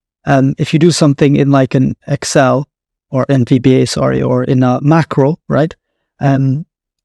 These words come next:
that's usually a user access specific. So it's on that person's Microsoft account. Whereas an R P A would be separately hosted, meaning it would sit independently of whoever made it.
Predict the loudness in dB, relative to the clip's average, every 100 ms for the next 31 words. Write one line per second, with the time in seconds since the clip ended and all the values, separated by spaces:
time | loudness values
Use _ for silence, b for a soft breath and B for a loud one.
0 | _ -2 0 0 0 0 2 2 2 0
1 | _ -4 -2 -2 -6 _ -6 0 2 2
2 | 2 0 -2 -4 -4 -2 -2 -4 -6 -4
3 | -4 -6 -8 -6 -6 -2 0 2 0 -2
4 | -2 -2 -2 -2 -4 -4 -10 -16 _ _
5 | _ -4 -4 -2 -2 -2 -2 -2 -4 -12
6 | _ _ _ _ _ _ _ -2 0 0
7 | 0 -2 0 2 4 4 2 0 -2 0
8 | 2 2 -2 _ _ _ _ -12 0 0
9 | 2 2 2 0 0 -2 -2 -2 -2 -8
10 | _ _ _ _ _ _ _ _ 0 2
11 | 4 4 2 -2 _ _ -2 0 2 2
12 | 2 0 -8 _ _ _ -6 -2 -2 0
13 | -2 0 4 4 4 2 0 0 -2 -2
14 | 0 2 0 -4